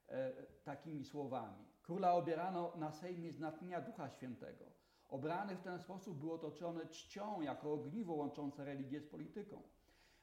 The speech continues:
Miał on znamię namaszczenia, miał liczne atrybucje kapłaństwa. Wierzono, że przez niego spływało błogosławieństwo na naród.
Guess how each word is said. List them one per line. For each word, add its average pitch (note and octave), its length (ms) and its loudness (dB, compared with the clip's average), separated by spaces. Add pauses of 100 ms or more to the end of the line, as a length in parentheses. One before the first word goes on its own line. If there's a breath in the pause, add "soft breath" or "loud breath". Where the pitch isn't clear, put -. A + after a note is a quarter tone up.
Miał E3+ 200 6
on E3+ 120 4
znamię F3 340 2
namaszczenia, E3+ 800 0 (160)
miał C#3 380 2
liczne D#3 320 -4
atrybucje E3+ 560 -2
kapłaństwa. G3+ 840 -2 (320 soft breath)
Wierzono, D#3 580 0
że D3+ 120 2
przez C#3+ 300 -6
niego G#3 240 -2
spływało E3 540 0
błogosławieństwo E3+ 880 -2
na C#3 140 2
naród. - 480 -4